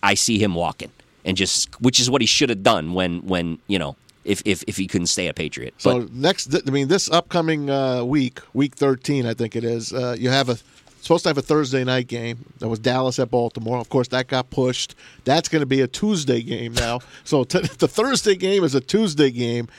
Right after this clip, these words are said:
Speaker 2: Then you got two Monday games. You got the Patriots and the Chargers at four twenty-five on Monday.
Speaker 1: Oh, nice.
Speaker 2: And then at night, you've got the Denver at Kansas City game. I don't know why Denver's getting a, a play, but I guess you gotta have someone on.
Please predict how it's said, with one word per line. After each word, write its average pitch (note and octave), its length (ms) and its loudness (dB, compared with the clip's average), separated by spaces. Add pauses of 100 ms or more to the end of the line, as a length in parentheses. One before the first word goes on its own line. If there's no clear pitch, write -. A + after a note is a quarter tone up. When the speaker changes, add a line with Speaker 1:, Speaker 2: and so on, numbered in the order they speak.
(320)
Speaker 2:
Then F#3 140 4
you A3 60 2
got F#3+ 180 0
two G#3+ 180 0
Monday F3+ 360 4
games. A#2 360 -2
You C#3 40 2
got C3+ 200 2
the A#2+ 80 -2
Patriots A3+ 680 2 (120)
and D3+ 180 0
the C3 80 0
Chargers B2+ 720 0 (280)
at B2+ 200 2
four F3+ 280 4
twenty-five D#3+ 680 0
on B2 120 0
Monday. B2 500 -4
Speaker 1:
Oh, C#4 220 0
nice. A3+ 400 -2
Speaker 2:
And B2+ 120 0
then D3 140 4
at C3 140 0
night, F3 420 2
you've C3 220 2
got C3+ 180 2
the A#2+ 100 -2
Denver D3 520 4
at C3 180 0
Kansas B2 400 -2
City F#3 240 2
game. A#2+ 240 -4
I B2 80 2
don't C3 80 2
know B2+ 100 4
why B2 180 2
Denver's A#2+ 440 0
getting A#2 240 -2 (140)
a, A#2 180 -6
a B2 60 -4
play, C3 280 0
but D3+ 280 -4
I D3 100 -2
guess C#3+ 220 -2
you B2 80 -6
gotta C3+ 220 -2
have B2+ 180 -4
someone B2 280 -4
on. G2+ 200 -8